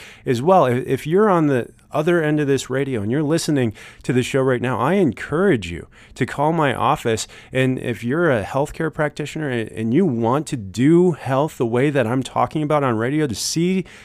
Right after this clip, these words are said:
the, the results that we're seeing in our office by implementing the five essentials of health,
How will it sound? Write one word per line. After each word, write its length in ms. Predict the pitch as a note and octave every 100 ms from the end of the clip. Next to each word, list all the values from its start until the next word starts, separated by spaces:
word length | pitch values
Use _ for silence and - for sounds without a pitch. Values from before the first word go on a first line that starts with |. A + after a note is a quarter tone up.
| - -
the, 220 | B2+ A#2
the 140 | A#2+
results 460 | A2+ A2 G#2 C3 D3+
that 180 | C#3 A2+
we're 140 | C3
seeing 300 | D3+ D#3 D3+
in 100 | D3+
our 160 | A#2+ -
office 340 | A2+ B2+ D3
by 200 | - A2 -
implementing 640 | B2+ D3 D#3 D#3 D#3 D#3+
the 80 | C3+
five 280 | - A#2+ B2+
essentials 400 | C3+ C#3 C#3+ G#2+
of 80 | F#2+
health, 240 | A2+ D#3